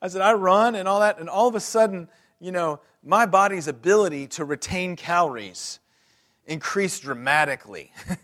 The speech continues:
And I said, "I feel like I'm just rolling down the hill right now." You know, I felt like I was kinda doing okay, and then all of a sudden, I mean, this, I started to feel the slope. It's,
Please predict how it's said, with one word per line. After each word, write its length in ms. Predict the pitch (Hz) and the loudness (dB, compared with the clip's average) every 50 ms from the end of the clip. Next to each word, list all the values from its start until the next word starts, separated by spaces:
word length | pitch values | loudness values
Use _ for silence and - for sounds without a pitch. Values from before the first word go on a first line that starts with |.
| 185 - _ 190 - _ 226 - _ - 196 - _ _ _ _ _ _ _ _ - _ _ | -16 -20 _ -20 -20 _ -20 -20 _ -18 -18 -18 _ _ _ _ _ _ _ _ -20 _ _
And 100 | - 165 | -2 2
I 80 | 175 170 | 2 2
said, 220 | 170 - 175 165 | 2 0 2 4
"I 80 | 170 202 | 4 2
feel 240 | 233 - 262 240 202 | 2 2 2 2 4
like 160 | 180 170 - | 4 2 2
I'm 180 | - 180 202 202 | 0 0 0 -2
just 160 | 170 165 123 | -4 -8 -10
rolling 460 | 117 113 131 147 160 160 165 160 151 | -6 -2 2 4 4 4 2 0 -4
down 280 | 143 135 127 123 117 104 | -4 -4 -4 -4 -4 -6
the 100 | 85 80 | -12 -14
hill 340 | - - 143 185 165 117 104 | -12 -6 -2 0 0 -2 -2
right 240 | 101 104 101 - 104 | -6 -8 -10 -8 -10
now." 240 | 110 95 73 62 65 | -10 -10 -10 -10 -14
You 80 | 87 | -14
know, 80 | 101 117 | -8 -8
I 80 | 131 143 | -6 -4
felt 240 | - - 180 202 | -2 0 2 2
like 140 | 190 170 160 | 2 0 0
I 80 | 165 156 | 0 -2
was 140 | 143 123 - | -2 -4 -6
kinda 220 | - 165 175 170 | -6 -4 -4 -4
doing 220 | 160 160 165 170 165 | -4 -4 -4 -4 -4
okay, 440 | 151 143 - 165 160 170 185 208 208 - _ _ _ _ - | -4 -6 -6 -4 -2 -2 -2 -4 -6 -10 _ _ _ _ -16
and 120 | 139 139 | -10 -8
then 200 | 143 143 135 - | -8 -8 -10 -4
all 180 | - 127 160 196 | 2 4 4 4
of 60 | 202 | 4
a 80 | 180 165 | 2 -2
sudden, 380 | - - 202 202 190 165 147 | -2 4 6 6 6 6 2
I 140 | 131 123 139 | -4 -8 -8
mean, 240 | 143 143 135 127 113 _ _ _ _ _ | -8 -10 -12 -14 -16 _ _ _ _ _
this, 260 | 139 143 - - - - | -4 -4 -4 -4 -2 0
I 180 | 135 143 165 | 2 2 2
started 280 | 160 - 180 170 151 135 | 0 -2 -2 -4 -4 -4
to 60 | 127 120 | -8 -16
feel 260 | - - 156 151 131 | -12 -6 -6 -6 -6
the 100 | 117 110 | -6 -10
slope. 440 | - - - 143 135 110 90 - - | -14 -6 -2 -2 -2 -2 -4 -6 -10
It's, 240 | 143 143 - - | -12 -12 -12 -16